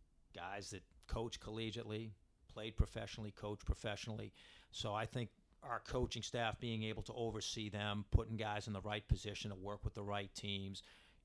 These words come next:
um, you know, I, I would say that, uh, is something that, that is, is very big responsibility of mine. It's something I take a lot of pride in, and, uh, and just bringing in the right people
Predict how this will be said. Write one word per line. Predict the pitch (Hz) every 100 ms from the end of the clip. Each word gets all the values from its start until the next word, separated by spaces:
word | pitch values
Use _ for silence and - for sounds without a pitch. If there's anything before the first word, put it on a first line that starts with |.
| -
um, | 95 92 92 90 90 - -
you | 101
know, |
I, | 90 98 98
I | 101
would | 98
say | - 113 104 95
that, | 98 95 - 101
uh, | 92 87 85 87
is | 95
something | - 107 101 - 98 95
that, | 90 -
that | 87 -
is, | 95 85 -
is | 101 87
very | 104 104 98
big | 113 101
responsibility | 92 - 107 101 - 104 101 95
of | 90
mine. | 95 98 98 92
It's | -
something | 95 -
I | 90 -
take | 104 95
a |
lot | 95 92
of | 87
pride | - 101 101 101
in, | 87 87 - - - - 104
and, | 92 90
uh, | 90 87 85 98
and | 92
just | - -
bringing | 110 98 95
in | 95
the | 87
right | 92 90
people | - 98 92